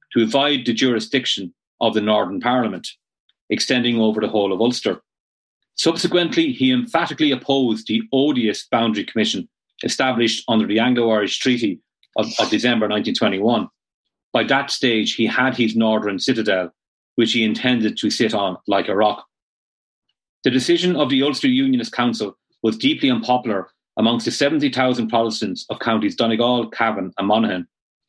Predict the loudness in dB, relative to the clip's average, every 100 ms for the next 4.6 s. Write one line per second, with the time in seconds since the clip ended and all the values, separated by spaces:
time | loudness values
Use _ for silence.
0 | _ 0 2 2 0 0 -2 0 0 -2
1 | -2 -2 0 0 0 -2 -2 0 0 2
2 | 2 0 -4 -10 _ _ -18 -18 _ _
3 | _ _ _ -20 -4 -2 0 2 2 2
4 | 2 2 2 0 0 -2